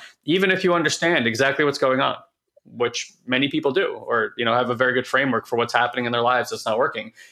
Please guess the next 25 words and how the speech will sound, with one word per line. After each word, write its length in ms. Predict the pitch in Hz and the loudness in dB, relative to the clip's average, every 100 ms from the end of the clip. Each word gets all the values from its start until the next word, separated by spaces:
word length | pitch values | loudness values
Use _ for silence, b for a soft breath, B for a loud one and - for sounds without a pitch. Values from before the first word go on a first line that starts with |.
| B | B
Even 240 | 139 156 175 | -2 0 0
if 140 | 165 | 0
they 80 | 175 | 0
completely 400 | 180 - 180 175 | 0 0 2 2
understand 420 | 170 165 185 139 | 2 0 0 2
what 160 | 147 156 | 2 2
that 160 | 156 | 2
is 140 | 165 156 | 2 2
that 120 | 143 | 2
they 120 | 151 | 2
need 200 | 151 165 | 2 0
to 80 | 160 | -2
do 340 | 127 202 156 - _ _ _ _ _ _ _ | 0 0 0 -4 _ _ _ _ _ _ _
to 100 | - | -4
stop 300 | - 190 170 | 0 2 2
operating 480 | 165 170 175 151 113 | 2 2 2 2 2
that 180 | 113 107 | 0 0
way, 240 | 104 104 - | -2 -6 -4
I 140 | 135 165 | -2 -2
still 400 | - - 262 247 | -2 0 2 2
have 120 | - | 2
found 300 | 123 117 113 | 2 2 2
it 160 | 117 117 | 0 -2
nearly 800 | 143 160 190 220 214 214 208 - | -6 -2 0 2 2 2 0 0
impossible 920 | 147 143 - 214 - 135 110 98 | -2 -2 -2 0 0 -2 -2 -4